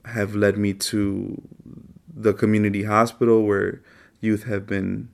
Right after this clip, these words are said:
shot. Um, there's been instances where parents of youth call me to find their children, um, because they can't locate them or they ran away.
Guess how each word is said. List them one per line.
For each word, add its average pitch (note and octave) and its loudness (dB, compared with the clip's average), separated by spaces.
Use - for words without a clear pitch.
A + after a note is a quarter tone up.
shot. - 0
Um, G2+ -4
there's G2+ -2
been G2 0
instances G2+ -4
where F#2+ 2
parents A2 2
of G#2+ -2
youth A2 -2
call A2 -2
me A2 2
to G#2+ -8
find G#2 0
their G#2 2
children, C3+ -2
um, G#2 -2
because G2+ -6
they G2 0
can't F#2 -4
locate A2 4
them G#2+ 0
or F#2+ -2
they F#2 -2
ran F#2 -2
away. A#2+ 8